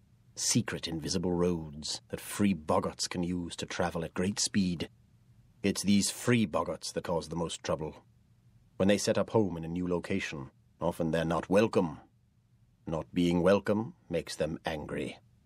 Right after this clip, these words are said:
They play tricks, sometimes dangerous tricks, and that means work for us. Then they need to be artificially bound in a pit, just like the one that you're going to dig now.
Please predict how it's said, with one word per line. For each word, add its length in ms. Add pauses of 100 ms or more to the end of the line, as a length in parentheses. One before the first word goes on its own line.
(500)
They 100
play 280
tricks, 500 (360)
sometimes 460
dangerous 480
tricks, 500 (300)
and 160
that 240
means 280
work 560
for 220
us. 400 (720)
Then 260
they 120
need 220
to 60
be 120
artificially 640
bound 420
in 100
a 40
pit, 400 (760)
just 360
like 240
the 80
one 320
that 160
you're 180
going 300
to 80
dig 480 (160)
now. 500